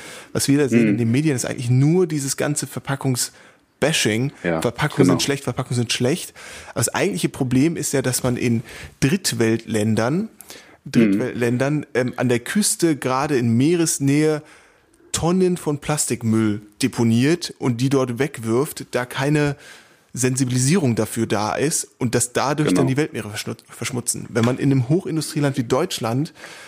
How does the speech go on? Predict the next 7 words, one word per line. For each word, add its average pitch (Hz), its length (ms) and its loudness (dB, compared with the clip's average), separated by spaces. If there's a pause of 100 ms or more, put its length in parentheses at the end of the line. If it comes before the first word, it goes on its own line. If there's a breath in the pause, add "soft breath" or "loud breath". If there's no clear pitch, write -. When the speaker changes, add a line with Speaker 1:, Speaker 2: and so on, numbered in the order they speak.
(280 loud breath)
Speaker 1:
ähm, 120 500 0 (240)
dann 127 280 0
aber 117 280 0
auf 127 140 -2
das - 160 -4
letzte 143 460 0
Gramm 131 500 -2